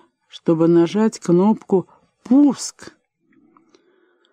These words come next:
Бетси говорит: «Для меня желание — это механизм, позволяющий изучать себя и проецировать свое понимание в реальность ради получения опыта.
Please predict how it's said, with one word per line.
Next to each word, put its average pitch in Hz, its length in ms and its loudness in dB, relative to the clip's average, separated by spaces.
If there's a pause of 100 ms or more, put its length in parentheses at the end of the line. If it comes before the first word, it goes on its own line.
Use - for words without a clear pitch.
(480)
Бетси 226 400 0
говорит: 135 500 -2
«Для 165 180 0
меня 220 280 2
желание — 220 580 0
это 214 140 -2
механизм, 220 640 0
позволяющий 208 960 -2
изучать 202 520 -2
себя 180 420 -2
и 151 80 -2
проецировать 202 760 -2
свое 196 400 0
понимание 185 720 0
в 147 100 -10
реальность 190 680 -2
ради 175 340 -2
получения 175 760 -2
опыта. 135 460 -6